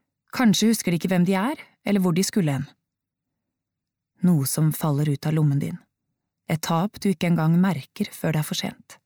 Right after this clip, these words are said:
Denne gruppen utgjør seksten av hundre. Noen blant tilhørerne hadde begynt å telle, og hun kunne se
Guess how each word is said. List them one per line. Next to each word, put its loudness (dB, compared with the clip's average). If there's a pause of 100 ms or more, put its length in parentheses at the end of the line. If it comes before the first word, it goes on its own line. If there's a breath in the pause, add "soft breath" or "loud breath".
(760)
Denne 6
gruppen 2
utgjør 0
seksten 0
av 0
hundre. 2 (1900)
Noen 6
blant 0
tilhørerne 0
hadde 0
begynt 0
å -2
telle, -4 (640 soft breath)
og 4
hun 4
kunne 4
se -2